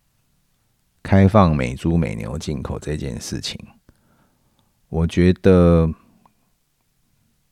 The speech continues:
国内有些政治新闻让我看得非常不爽。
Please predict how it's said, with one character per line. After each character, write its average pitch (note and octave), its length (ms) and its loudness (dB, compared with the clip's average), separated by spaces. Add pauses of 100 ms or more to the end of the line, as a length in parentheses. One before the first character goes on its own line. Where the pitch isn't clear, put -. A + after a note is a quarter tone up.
国 A2+ 160 4
内 D#3+ 140 6
有 D#2 100 4
些 G2 640 6 (600)
政 A2 180 4
治 G2 120 4
新 F#2 180 4
闻 C#2+ 120 2
让 E2 140 2
我 C2+ 80 -2
看 F2+ 160 0
得 D2 80 0
非 D#2 140 -2
常 C#2+ 160 -6
不 E2 100 -2
爽。 - 320 -6